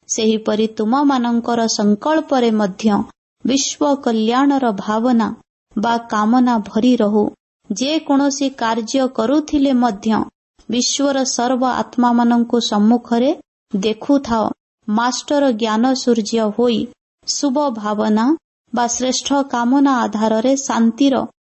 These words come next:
ବା ଶକ୍ତିର କିରଣ ଦେଇ ଚାଲ। ତେବେ କୁହାଯିବ ବିଶ୍ୱ କଲ୍ୟାଣକାରୀ।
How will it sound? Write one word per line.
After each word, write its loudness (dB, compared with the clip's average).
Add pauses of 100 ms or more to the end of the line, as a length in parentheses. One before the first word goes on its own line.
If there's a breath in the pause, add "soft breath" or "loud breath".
(180)
ବା 2
ଶକ୍ତିର -2
କିରଣ 0 (440)
ଦେଇ 0
ଚାଲ। 0 (460)
ତେବେ 0
କୁହାଯିବ 0 (420)
ବିଶ୍ୱ 0 (240)
କଲ୍ୟାଣକାରୀ। 0